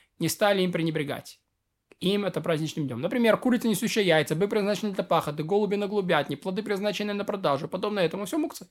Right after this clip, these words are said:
Запрещается есть в праздничный день, если не приготовили их с вечера, намереваясь употребить их в пищу. Но в субботу все приготовленное для субботы не требует подготовки.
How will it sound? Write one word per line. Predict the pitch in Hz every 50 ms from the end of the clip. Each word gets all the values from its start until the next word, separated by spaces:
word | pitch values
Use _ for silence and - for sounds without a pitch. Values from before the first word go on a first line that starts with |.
| _ _ _ _ _ _ _ _ _
Запрещается | - 165 175 185 - 262 262 247 240 -
есть | 226 - -
в | 190
праздничный | 180 202 185 165 165 - - 147
день, | 131 127 139 160
если | 196 190 - -
не | 190
приготовили | 196 190 - 214 247 233 226 233 233
их | - -
с | - - - -
вечера, | 247 233 226 220 208 190
намереваясь | 175 156 156 170 170 190 208 202 180 -
употребить | 180 - - - 185 185
их | 180 -
в |
пищу. | - 185 175 - - -
Но | 120 139
в | -
субботу | - 190 233 240 247 254
все | 180 - 196
приготовленное | 214 185 180 180 180 208 202 196 190 185 170
для | 165 156
субботы | - - 208 - 247 247 - 226 226 - - - - - _ _
не | 269 247
требует | - 202 185 190 175 -
подготовки. | 160 147 151 143 170 151 - - - 175 -